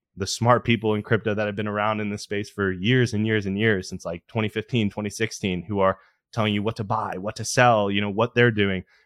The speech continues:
And you start hearing all these things from people who know way more than you, um, which present significant opportunity. 'Cause I don't wanna tell anybody to, you know, focus on this one thing, right? 'Cause that one thing could change over time. But if you focus on yourself,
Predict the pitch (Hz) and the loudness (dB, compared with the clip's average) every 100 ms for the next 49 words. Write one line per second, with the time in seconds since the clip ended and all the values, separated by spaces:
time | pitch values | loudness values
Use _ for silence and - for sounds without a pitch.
0 | _ 107 113 104 - 127 120 - 127 135 | _ 0 0 0 2 2 2 0 2 2
1 | 113 113 120 117 107 123 123 101 107 95 | 2 2 2 0 -4 -4 -4 -6 -4 -4
2 | 95 95 98 98 95 92 92 107 156 170 | -4 -2 0 0 -2 -4 -8 -4 0 2
3 | 143 139 120 113 127 101 - _ _ _ | 2 2 0 2 2 2 -2 _ _ _
4 | - 98 95 92 95 95 104 - - _ | -6 2 2 2 0 2 0 0 -14 _
5 | _ _ _ _ _ _ - 113 113 117 | _ _ _ _ _ _ -2 0 0 -2
6 | 117 107 110 113 107 98 95 - 90 80 | -4 -2 -2 -2 0 0 -2 -6 -6 -8
7 | 76 117 123 160 151 135 131 120 120 110 | -8 0 2 4 2 0 2 0 2 0
8 | 107 107 - 104 98 92 _ 98 82 - | 0 -2 -2 -2 -2 -4 _ -10 -10 -2
9 | 131 131 123 107 98 104 107 104 104 90 | 0 0 -2 -4 -4 -4 -6 -4 -6 -8
10 | 82 98 107 _ _ _ 113 104 120 123 | -2 0 -2 _ _ _ 0 4 4 4
11 | 127 123 120 104 - 107 107 98 95 - | 2 0 0 -2 -2 -2 0 -2 -2 -2
12 | 98 80 92 98 95 113 123 123 107 104 | -2 -2 -6 -6 0 0 0 -2 0 2
13 | 101 101 - 90 - 101 151 | 2 -2 -4 -8 0 2 2